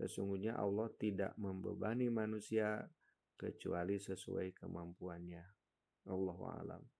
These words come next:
Adapun bacaan Rasulullah Shallallahu Alaihi Wasallam setelah membaca surat Al-Fatihah di dalam sholat adalah sebagai berikut. Satu,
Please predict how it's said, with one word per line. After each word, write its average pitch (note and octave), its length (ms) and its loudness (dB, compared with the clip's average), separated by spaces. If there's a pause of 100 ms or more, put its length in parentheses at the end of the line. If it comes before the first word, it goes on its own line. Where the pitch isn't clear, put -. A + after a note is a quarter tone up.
(1200)
Adapun A2+ 400 8
bacaan G2+ 400 6
Rasulullah G2 720 2
Shallallahu F#2 720 0
Alaihi F#2+ 240 -2
Wasallam G2+ 880 -2 (480)
setelah A#2 480 4 (560)
membaca G#2+ 560 0
surat G2+ 400 -2
Al-Fatihah F#2+ 1040 -2 (560)
di A#2 320 2
dalam G2+ 400 2
sholat G#2 480 0 (1040)
adalah G2+ 480 0
sebagai G2+ 720 -2
berikut. G2 560 -2 (1040)
Satu, G2+ 640 2